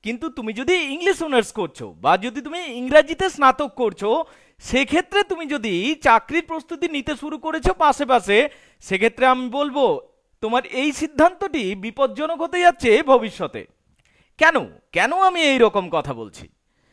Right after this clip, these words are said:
তার কারণ তুমি যদি ইংলিশ অনার্স নিয়েছো বা ইংরাজিতে স্নাতক করছো,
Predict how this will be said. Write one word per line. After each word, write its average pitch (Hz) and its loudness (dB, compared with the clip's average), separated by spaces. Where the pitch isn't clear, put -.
তার 165 6
কারণ 240 4
তুমি 240 -10
যদি 294 -4
ইংলিশ 294 -2
অনার্স 233 -2
নিয়েছো 220 -4
বা 302 6
ইংরাজিতে 233 0
স্নাতক 247 2
করছো, 226 -4